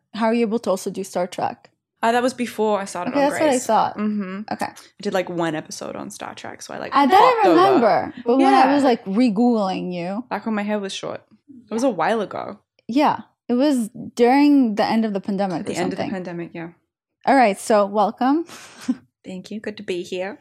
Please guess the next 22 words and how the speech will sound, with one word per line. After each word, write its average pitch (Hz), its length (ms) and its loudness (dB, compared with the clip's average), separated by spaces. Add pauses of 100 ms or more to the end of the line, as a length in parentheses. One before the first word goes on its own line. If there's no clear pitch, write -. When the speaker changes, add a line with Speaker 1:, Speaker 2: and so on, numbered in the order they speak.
(300)
Speaker 1:
All 247 80 6
right, 214 260 4
so 233 880 6
let's 254 240 4
start 427 260 6
with 311 380 4
kinda 220 720 4 (340)
the 233 80 0
fun 214 260 4
things. 185 400 0
So 185 540 2
I 202 120 2
like 208 200 2
to - 100 -4
kinda 202 260 0
give 185 220 -4
questions 180 520 -2
for 196 80 -6
my 185 140 -2
guests 175 280 -2
to 175 80 -6
kinda 170 320 -4